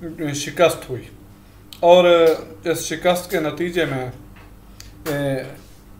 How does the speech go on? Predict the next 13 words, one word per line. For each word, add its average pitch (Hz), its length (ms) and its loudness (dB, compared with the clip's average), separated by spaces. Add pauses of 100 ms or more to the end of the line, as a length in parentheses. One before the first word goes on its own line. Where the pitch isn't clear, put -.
(240)
रज़िया 151 520 2
जो 180 200 2
है 131 360 2 (380)
और 143 240 4
उसका 151 440 -4
लश्कर 151 380 0
जो 151 240 -4
था 135 100 2
वो 131 140 -2
मैदान 135 440 -2
से 135 180 -8
भागा, 131 380 -2 (720)
मगर 147 380 4